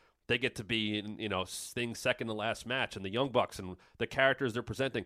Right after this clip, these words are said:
There was enough here with this match just based on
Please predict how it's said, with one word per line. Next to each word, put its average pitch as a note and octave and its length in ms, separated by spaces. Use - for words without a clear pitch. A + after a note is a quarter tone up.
There D3+ 220
was E3 200
enough A#2 500
here A#2 500
with G#2 180
this A#2 240
match A2+ 380
just A#2 260
based A2+ 320
on G2 340